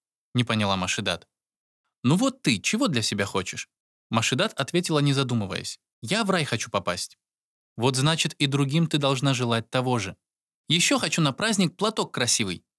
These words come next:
"Ну вот и другим девочкам желай, чтобы у них были красивые платки". Машидат задумалась. "Вот ведь интересно как". После обеда она высыпала из копилки монеты, которые ей давали иногда мама с папой,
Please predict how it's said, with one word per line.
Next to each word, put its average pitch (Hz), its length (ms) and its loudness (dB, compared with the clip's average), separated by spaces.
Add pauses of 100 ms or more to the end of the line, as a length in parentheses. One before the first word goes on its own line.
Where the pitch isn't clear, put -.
(180)
"Ну 98 120 0
вот 98 200 -2
и 101 60 0
другим 98 400 0
девочкам 143 420 0
желай, 120 280 0
чтобы 104 340 -4
у 110 80 -6
них 131 260 -2
были 127 180 0
красивые 101 520 -4
платки". 127 520 -2 (440)
Машидат 123 380 0
задумалась. 113 600 -2 (420)
"Вот 123 340 0
ведь 165 160 0
интересно 117 560 2
как". - 320 -14 (400)
После 151 300 2
обеда 160 380 2
она 139 220 2
высыпала 139 500 0
из 117 100 -2
копилки 120 440 -2
монеты, 147 500 0 (340)
которые 180 420 0
ей 165 140 2
давали 139 360 2
иногда 123 320 0
мама 143 260 2
с - 80 -4
папой, 98 360 -4